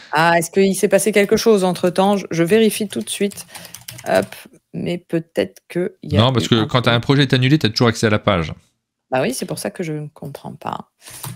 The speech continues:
Speaker 1: Euh, je, je, je suis sûre de l'avoir vu. Tant pis, on en reparlera une fois si je retombe dessus. C'était la suite d'un jeu que j'aime beaucoup.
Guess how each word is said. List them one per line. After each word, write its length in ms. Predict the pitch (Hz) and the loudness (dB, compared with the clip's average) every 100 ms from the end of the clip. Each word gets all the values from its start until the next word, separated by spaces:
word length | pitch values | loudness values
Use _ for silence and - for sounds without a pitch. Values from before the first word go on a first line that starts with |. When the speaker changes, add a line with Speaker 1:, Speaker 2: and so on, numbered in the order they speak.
| - | -10
Speaker 1:
Euh, 520 | - 139 139 135 135 135 | -6 -4 -2 -2 -4 -6
je, 80 | 139 | -6
je, 140 | 156 - | -6 -4
je 160 | 170 170 | -2 -2
suis 160 | - | -4
sûre 140 | - 233 | -2 2
de 40 | |
l'avoir 200 | 202 160 | 6 4
vu. 160 | 175 - | 4 2
Tant 160 | 247 | 2
pis, 240 | - 214 - | 2 -2 0
on 680 | 208 196 185 180 175 170 180 | 0 2 0 -2 -2 0 2
en 100 | 196 | 4
reparlera 560 | 226 233 226 220 208 | 4 4 4 4 4
une 120 | 208 | 2
fois 180 | 190 180 | 0 -2
si 180 | 185 175 | -2 -4
je 80 | 165 | 0
retombe 320 | 165 165 165 | 0 0 -4
dessus. 340 | 156 - 151 175 | -6 -8 -8 -6
C'était 420 | 156 147 - 156 | -6 -6 -2 0
la 140 | 151 | 2
suite 340 | 147 - 196 - | 0 -2 -8 -2
d'un 200 | 170 156 | 0 2
jeu 120 | 175 | -2
que 180 | 180 160 | 0 -2
j'aime 280 | 143 151 147 | 0 -2 -2
beaucoup. 340 | 165 - 202 | -6 -6 -10